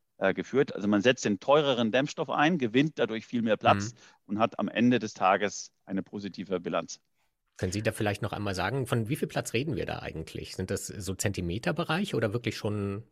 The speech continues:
Speaker 2: also deutlich mehr?
Speaker 1: Also eine Vakuumdämmung stellen wir typischerweise her, äh, von fünf Millimeter bis fünfzig Millimeter. Das sind so
Speaker 2: Okay.
Speaker 1: typische, gut,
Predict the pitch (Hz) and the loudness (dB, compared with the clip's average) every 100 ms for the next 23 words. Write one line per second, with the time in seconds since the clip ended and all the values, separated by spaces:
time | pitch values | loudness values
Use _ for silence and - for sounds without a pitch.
0 | _ _ - 90 98 95 95 87 85 78 | _ _ -8 -2 -2 -2 -4 -4 -4 -4
1 | 78 _ _ _ _ _ _ _ _ 113 | -8 _ _ _ _ _ _ _ _ 0
2 | 123 123 117 127 135 123 123 120 110 - | 4 6 6 6 6 6 6 6 4 0
3 | _ _ _ _ - 117 113 127 160 135 | _ _ _ _ 0 4 4 2 0 2
4 | 113 110 104 101 110 110 107 85 85 101 | 4 4 2 0 4 6 6 2 0 -2
5 | 95 - - 101 95 92 92 - _ _ | -2 -4 0 2 2 0 -2 -8 _ _
6 | - 151 147 123 117 110 113 110 98 104 | 2 2 2 0 2 2 4 2 2 0
7 | - - 131 120 - 180 - 156 151 143 | -2 -4 -2 -2 0 0 0 2 2 4
8 | 147 160 110 107 110 98 113 120 104 90 | 4 4 0 -2 -4 -4 -6 -2 -2 -4
9 | _ _ _ 123 | _ _ _ -6